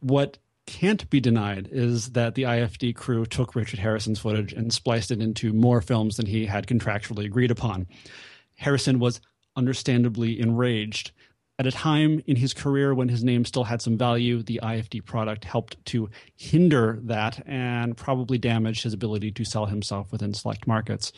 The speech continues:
His credits do not end in Hong Kong, however, as a few select acting credits turn up between the end of the eighties and the start of the millennium,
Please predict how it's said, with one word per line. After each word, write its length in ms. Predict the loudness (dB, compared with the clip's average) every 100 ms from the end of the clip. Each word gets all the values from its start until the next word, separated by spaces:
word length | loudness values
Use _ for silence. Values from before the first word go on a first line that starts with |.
| -18 -20 -20 -20 _
His 160 | -2 0
credits 360 | 2 0 0
do 260 | -6 2 4
not 300 | 6 4 0
end 180 | 2 2
in 80 |
Hong 220 | 2 2 4
Kong, 240 | 4 6
however, 500 | 6 4 2 0 0
as 360 | -4 -2 -2 -4
a 80 | -6
few 320 | -4 0 0
select 500 | 0 -2 -2 -6 -6
acting 320 | -4 -2 0 0
credits 340 | 2 0 -2
turn 180 | -2 0
up 240 | 0 -4 -8
between 320 | -4 0 2
the 100 | 2
end 160 | 2
of 80 | 0
the 140 | 0 -4
eighties 320 | -2 -4 -4
and 180 | -4 -4
the 60 |
start 320 | 0 0 0
of 80 | 0
the 80 | 2
millennium, 480 | 4 4 2 -2